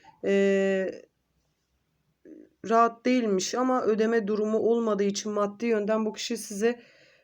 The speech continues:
üstünden yıllar geçmiş ama bir yapacağı bir güzellik var ama zamanını bekliyor, arayacak sizi arkadaşlar. Bir erkek bu. Yatan bir hasta ziyaretine gideceksiniz. Bu bir erkek.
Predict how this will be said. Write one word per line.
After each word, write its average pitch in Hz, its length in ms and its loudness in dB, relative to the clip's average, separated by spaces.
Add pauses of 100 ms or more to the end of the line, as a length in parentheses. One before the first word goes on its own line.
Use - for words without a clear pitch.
(120)
üstünden 226 680 -2 (120)
yıllar 214 420 0
geçmiş 220 580 -4
ama 247 300 0 (300)
bir 226 280 -6
yapacağı 220 580 0
bir 226 80 -2
güzellik 220 520 -2
var 208 100 4
ama 233 180 0
zamanını 214 520 -2
bekliyor, 226 420 0
arayacak 220 420 0
sizi 175 220 -4
arkadaşlar. 170 580 -2 (100)
Bir 214 100 -2
erkek 202 440 0
bu. 160 260 -4 (2250)
Yatan 247 420 0
bir 254 80 2
hasta 226 480 -2
ziyaretine 208 580 0
gideceksiniz. 180 640 -2
Bu 208 140 -4
bir 214 100 -6
erkek. 190 600 -4